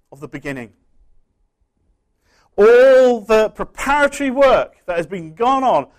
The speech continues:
for fifteen hundred years, two thousand years before Christ came, was just preparatory work. Jesus came and died,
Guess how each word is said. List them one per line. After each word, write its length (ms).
for 320
fifteen 460
hundred 300
years, 380
two 240
thousand 380
years 300
before 600
Christ 500
came, 340
was 140
just 420
preparatory 600
work. 440
Jesus 500
came 400
and 180
died, 440